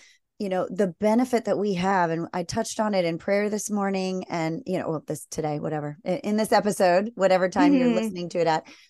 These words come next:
Speaker 1: um, in prayer, the idea that God has given us this tremendous gift of his word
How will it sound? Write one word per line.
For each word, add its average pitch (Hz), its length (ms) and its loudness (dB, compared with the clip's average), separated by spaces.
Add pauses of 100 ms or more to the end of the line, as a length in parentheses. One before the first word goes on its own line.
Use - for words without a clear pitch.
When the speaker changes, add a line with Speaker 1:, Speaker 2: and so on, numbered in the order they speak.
(120)
Speaker 1:
um, 196 280 0 (400)
in 208 220 -2
prayer, 240 340 2
the - 160 -2
idea 214 540 4
that 180 340 2
God 247 520 -4 (440)
has 202 160 -2
given 233 240 4
us 208 140 0
this 196 180 -2
tremendous 214 540 0
gift 196 360 -2
of 170 260 -2 (120)
his 156 320 -4
word 185 520 2